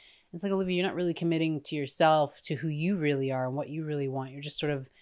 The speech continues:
moving through the motions." And I think a lot of it was a result of, you know, feeling like I just, I just didn't have time or energy. And the easiest route was to result, was to revert back to these,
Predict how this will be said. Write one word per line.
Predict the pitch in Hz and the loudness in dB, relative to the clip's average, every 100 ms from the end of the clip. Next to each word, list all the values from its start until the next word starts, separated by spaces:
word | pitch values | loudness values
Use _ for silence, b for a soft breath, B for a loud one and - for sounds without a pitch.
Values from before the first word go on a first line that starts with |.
| b b | b b
moving | 147 165 160 160 | 0 2 4 2
through | 147 135 | 0 -2
the | |
motions." | 135 147 175 - 127 123 131 - b b b | 0 2 2 0 -2 -6 -6 -8 b b b
And | 147 | -4
I | 151 | 0
think | 165 | 2
a | 151 | 6
lot | 147 147 | 8 8
of | 147 | 6
it | |
was | 139 | 2
a | 139 | -2
result | 131 139 139 139 | 0 2 0 0
of, | 135 127 127 - _ _ _ | 0 0 -4 -18 _ _ _
you | 160 135 | -6 -4
know, | 120 127 - - - - | -4 -8 -16 -20 -20 -18
feeling | - - 160 160 | -10 2 4 4
like | 147 | 2
I | 147 | 0
just, | 135 - - | 2 0 -2
I | |
just | 135 - | -2 0
didn't | 165 160 | 0 2
have | 175 | 2
time | 175 147 202 185 | 0 0 2 2
or | 143 | 2
energy. | 202 165 131 127 | 2 2 0 -4
And | 127 131 | -4 -4
the | 143 156 | -6 -4
easiest | 160 143 160 156 - | -4 0 0 2 2
route | - 175 131 131 | 8 8 8 0
was | 143 143 | -4 -4
to | - 147 | -4 -4
result, | 151 123 143 147 - - | -2 2 2 2 -2 -6
was | 151 147 - | 0 2 2
to | 165 139 | 2 2
revert | 151 127 156 180 - B B B | 2 4 6 6 4 B B B
back | 139 147 143 - | 4 6 4 2
to | - 156 147 | 2 2 0
these, | 143 143 139 135 131 | 0 -2 0 -2 -2